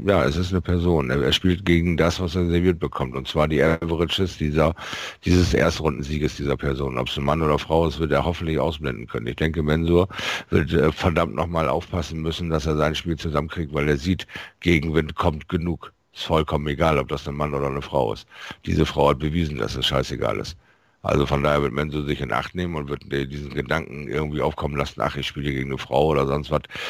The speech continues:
äh, wird gar nicht durch die Birne gehen. Er wird sie ernst nehmen, er wird versuchen, dieses Spiel zu gewinnen und er wird, äh, normal the gentle sein, so wie wir ihn kennen. Er wird mit allem Wassern gewaschen sein und versuchen, dieses Spiel für sich zu entscheiden, aber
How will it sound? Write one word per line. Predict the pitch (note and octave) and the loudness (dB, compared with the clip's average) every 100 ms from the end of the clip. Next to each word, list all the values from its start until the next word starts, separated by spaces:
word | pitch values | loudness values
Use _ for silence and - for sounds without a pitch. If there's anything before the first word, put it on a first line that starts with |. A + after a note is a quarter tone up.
| - | -8
äh, | - D#2 | -2 2
wird | D2 C2 C2 | 2 2 2
gar | D2 | 0
nicht | C#2+ | 0
durch | D#2+ C#2 | -4 -6
die | |
Birne | C#2+ E2+ D#2 | -4 -4 -4
gehen. | B1 A1+ | -6 -6
Er | A#1+ | -6
wird | C2 | -6
sie | C2 C#2+ | -4 -2
ernst | D#2+ E2+ F2 | 0 0 -2
nehmen, | E2 D#2+ | -2 -2
er | C2+ | -2
wird | B1+ - | -4 -4
versuchen, | D2+ C#2+ D2 D2+ | -6 -4 -6 -4
dieses | C2+ | -2
Spiel | C2+ - C2+ | -2 -4 -6
zu | D2 | -4
gewinnen | C2 C2+ D2+ | -2 0 0
und | C2+ A#1+ | 0 2
er | C2 | 2
wird, | B1+ - - - - - | 0 -4 -6 -8 -8 -4
äh, | - - - | 0 2 2
normal | C2+ C#2+ C#2+ D2 D2 | 0 2 4 4 2
the | - E2+ F2+ | 0 0 0
gentle | F2+ F2 E2+ F2 | 0 -2 -2 -4
sein, | D2+ E2 D#2+ D#2 | -2 -2 -2 -4
so | D#2 | -6
wie | D#2 | -6
wir | C#2+ C#2+ | -6 -6
ihn | D2 | -4
kennen. | - C#2+ A1 | -4 -4 -4
Er | A#1+ | -6
wird | B1 A1+ | -8 -10
mit | B1+ - | -12 -2
allem | D#2 E2 D2+ D2+ - - - | 0 0 -2 -6 -12 -20 -12
Wassern | - D#2 D2+ D2+ | -4 -2 0 0
gewaschen | D2 D2 C#2+ D2 | 2 2 0 -2
sein | C2+ C#2+ C#2 | -2 0 0
und | A1+ C#2 | -4 -6
versuchen, | - C#2+ C#2+ D2+ D2 | -6 -6 -6 -8 -6
dieses | C#2+ C#2 | -2 -2
Spiel | - D2 | -2 -6
für | C#2 | -4
sich | C2 C#2+ | -2 -2
zu | - | -2
entscheiden, | B1 A#1 D#2 C#2 B1 G1+ | -2 0 2 2 0 -6
aber | G1+ A#1 | -8 -8